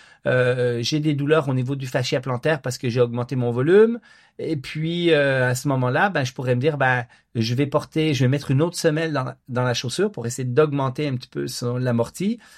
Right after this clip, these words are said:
Je vais porter mes chaussures qui sont les plus grosses dans le choix de mes chaussures pour me protéger un peu davantage le pied. Ça, ça fait du sens. Parce que la chaussure a un aspect protecteur pour le pied,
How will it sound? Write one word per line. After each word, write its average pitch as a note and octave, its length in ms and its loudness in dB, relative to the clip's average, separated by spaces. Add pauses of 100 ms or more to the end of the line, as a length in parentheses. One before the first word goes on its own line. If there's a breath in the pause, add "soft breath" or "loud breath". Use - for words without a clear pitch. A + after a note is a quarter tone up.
(160 loud breath)
Je B2+ 140 2
vais D3+ 240 2
porter E3 340 -2
mes D#3 120 -2
chaussures D#3 360 -4
qui - 80 -14
sont C#3 100 -2
les C3+ 100 0
plus D#3 140 -4
grosses D3 300 2
dans C3 100 -2
le B2 120 -2
choix E3+ 340 0
de D3 80 0
mes C#3 140 -2
chaussures C#3 480 -4
pour - 180 -6
me B2 140 0
protéger D3+ 440 0
un C#3 120 2
peu C#3 100 -4
davantage B2 400 0
le B2 80 -4
pied. F#3+ 320 0 (220 loud breath)
Ça, G3 320 -2
ça C#3+ 160 -4
fait C#3+ 120 -4
du D3+ 120 -8
sens. C3 340 -4 (260 soft breath)
Parce - 200 -8
que D3 80 0
la C3 100 2
chaussure D3 480 2
a B2+ 40 2
un B2+ 160 0
aspect B2 280 -2
protecteur E3 640 0
pour C3 160 -2
le B2 80 2
pied, E3+ 400 0